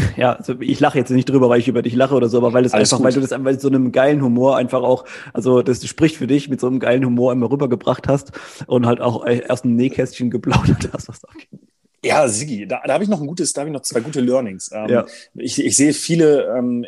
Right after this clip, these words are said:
Speaker 2: ich sehe viele Leute, die so sagen, „Oh, ich hätte gern, ich hätte Bock, das oder das zu machen.“ Und, ähm, dann, dann sehe ich, okay, die melden ihren Job ab oder die, die kündigen ihren Job und gehen dann in die Selbstständigkeit mit zweitausend Euro Startkapital und legen los.
Speaker 1: Mhm.
Speaker 2: Und, ähm,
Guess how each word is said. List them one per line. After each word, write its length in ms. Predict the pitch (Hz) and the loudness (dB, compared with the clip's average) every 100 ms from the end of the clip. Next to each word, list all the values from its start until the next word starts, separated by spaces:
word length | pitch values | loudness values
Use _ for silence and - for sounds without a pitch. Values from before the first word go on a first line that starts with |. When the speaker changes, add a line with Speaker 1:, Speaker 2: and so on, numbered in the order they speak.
| - | -12
Speaker 2:
ich 340 | - 117 117 110 | -10 -8 -8 -4
sehe 120 | 127 | -4
viele 220 | 117 139 | -2 2
Leute, 220 | 120 123 123 | 4 4 2
die 40 | |
so 120 | 113 | -2
sagen, 200 | 110 110 | -4 -4
„Oh, 60 | 101 | -8
ich 80 | - | -6
hätte 120 | 127 | -4
gern, 240 | 120 110 104 - | -2 -4 -6 -10
ich 120 | - | -10
hätte 80 | 113 | -4
Bock, 200 | 117 - | -4 -4
das 240 | 127 131 | -4 -2
oder 120 | 117 | -2
das 220 | 107 123 - | -2 -2 -2
zu 100 | 107 | -2
machen.“ 400 | 117 - 135 135 - - - _ | -2 -2 -6 -8 -14 -20 -20 _
Und, 420 | 123 117 113 113 | -4 0 0 -2
ähm, 280 | 120 113 110 | 0 0 0
dann, 200 | 107 110 | 0 -2
dann 160 | 107 107 | -2 -4
sehe 140 | 120 | -2
ich, 100 | 123 | -4
okay, 180 | 127 135 | -4 0
die 100 | 120 | 2
melden 240 | 117 131 | 4 2
ihren 160 | 131 117 | 2 0
Job 180 | 113 110 | 0 0
ab 140 | 147 131 | 0 0
oder 140 | 113 | -2
die, 120 | 104 | -4
die 200 | 92 104 | -6 -12
kündigen 300 | 95 151 139 | -2 0 0
ihren 140 | 123 110 | 0 0
Job 220 | 160 - | 0 -2
und 160 | 123 | -4
gehen 120 | 113 127 | 0 2
dann 120 | 123 | 2
in 80 | 117 | 2
die 60 | |
Selbstständigkeit 600 | 110 127 147 139 - 127 | 0 0 -2 -4 0 0
mit 180 | 123 110 | 0 -2
zweitausend 360 | - 123 120 117 | 0 2 2 0
Euro 100 | 110 | -2
Startkapital 680 | 123 131 - 117 117 113 | 0 0 -2 -6 -2 -2
und 120 | 104 98 | -2 -2
legen 200 | 110 104 | -2 0
los. 380 | 101 87 - - - | -4 -6 -8 -10 -10
Speaker 1:
Mhm. 280 | 123 117 117 | -6 -6 -4
Speaker 2:
Und, 440 | 113 110 110 107 | -2 0 0 0
ähm, 340 | 110 107 104 | 2 2 0